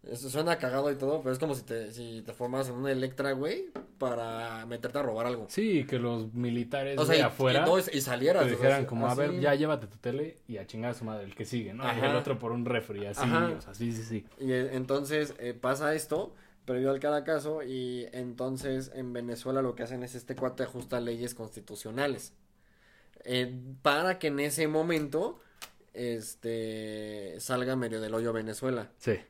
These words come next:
Speaker 1: Pero no lo pensaron a largo plazo, sino lo pensaron, modifica las leyes constitucionales que tiene en ese momento Venezuela
Speaker 2: Y se
Speaker 1: a
Speaker 2: aprovecha
Speaker 1: corto
Speaker 2: de
Speaker 1: plazo.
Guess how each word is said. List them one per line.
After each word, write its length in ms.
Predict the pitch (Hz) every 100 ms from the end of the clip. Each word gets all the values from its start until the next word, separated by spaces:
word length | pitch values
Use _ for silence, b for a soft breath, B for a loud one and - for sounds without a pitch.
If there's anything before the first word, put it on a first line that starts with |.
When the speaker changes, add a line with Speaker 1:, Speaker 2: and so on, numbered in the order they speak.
| _
Speaker 1:
Pero 600 | 156 160 156 147 151 127
no 300 | 131 123 127
lo 120 | 139
pensaron 360 | 127 107 120 120
a 60 | 107
largo 320 | 107 110 110
plazo, 340 | 131 127 113
sino 180 | 107 117
lo 120 | 117
pensaron, 380 | 117 107 117 120
modifica 460 | 123 123 127 147 180
las 100 | 160
leyes 180 | 165
constitucionales 560 | 160 139 131 135 139 135
que 80 | 135
tiene 160 | 135 127
en 40 |
ese 100 | 127
momento 320 | 123 123 123
Venezuela 580 | 127 131 131 131 120 151 B B 208
Speaker 2:
Y 100 | 123
se 120 | -
Speaker 1:
a 100 | 110 110
Speaker 2:
aprovecha 100 | 110
Speaker 1:
corto 320 | - 127 113 120
Speaker 2:
de 60 |
Speaker 1:
plazo. 480 | 120 147 160 139 92